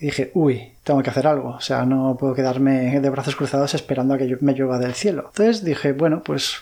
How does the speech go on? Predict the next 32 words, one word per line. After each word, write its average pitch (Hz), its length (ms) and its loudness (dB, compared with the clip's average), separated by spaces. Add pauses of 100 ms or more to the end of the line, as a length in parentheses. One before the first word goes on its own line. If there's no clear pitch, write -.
(120)
voy 175 160 4
a 165 80 4
probar 147 260 2
con 151 100 0
esto 147 160 -2
la 147 80 0
fotografía 147 680 0
de 151 80 2
stock, 226 320 0
voy 165 140 2
a 156 40 2
aprender 185 640 2
y, 147 340 -4
y 143 40 0
a 139 80 2
ver 139 160 2
qué 135 120 -4
pasa", 123 300 -6
¿no? 156 260 -2
Entonces, 175 320 2
que - 180 -2
sepáis 160 440 2
que 175 120 2
mi 156 100 4
intención 151 640 2
no 170 160 4
es - 480 0
stock - 500 -2
solo 156 400 2
puro 147 220 2
y 143 80 4
duro 196 400 2